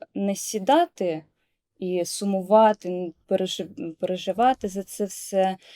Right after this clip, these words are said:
І починаєш, е, розуміти, що я дорослий, я можу це все подолати, а дитині потрібна допомога. І завдяки, е,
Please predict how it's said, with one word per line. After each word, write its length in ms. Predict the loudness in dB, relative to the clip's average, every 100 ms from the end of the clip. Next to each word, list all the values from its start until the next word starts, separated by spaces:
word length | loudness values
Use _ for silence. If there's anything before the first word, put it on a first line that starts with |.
| -20 -20 -20 -20 -16
І 500 | -6 -2 0 0 0 0 -2
починаєш, 1080 | -4 -2 -2 2 4 6 4 2 -2 -6 -8
е, 420 | -6 -2 0 0 -2 _ _ _ _ -20 _ _ _
розуміти, 640 | 0 0 2 2 2 2 0
що 380 | -2 -2 0 2
я 180 | 2
дорослий, 760 | 2 2 4 2 -2 -8 -8 -4
я 460 | 0 2 2 0 -4 -6
можу 420 | 0 0 0 -4
це 220 | -12 -12
все 640 | -12 -12 -10 -8 -8 -12 -10
подолати, 800 | -4 -2 0 -2 -4 -6 -8 -10 -10 _
а 220 | -6 -4
дитині 440 | -4 -6 -4 -4 -4
потрібна 440 | -6 -6 -4 -4
допомога. 760 | -6 -6 -6 -4 -4 -6 -12 -20 _ _ -20 -10
І 80 | -6
завдяки, 880 | 0 0 0 -4 -6 -4 0 0 -2 _ _ -20 -18 -6
е, 420 | 0 2 0 -2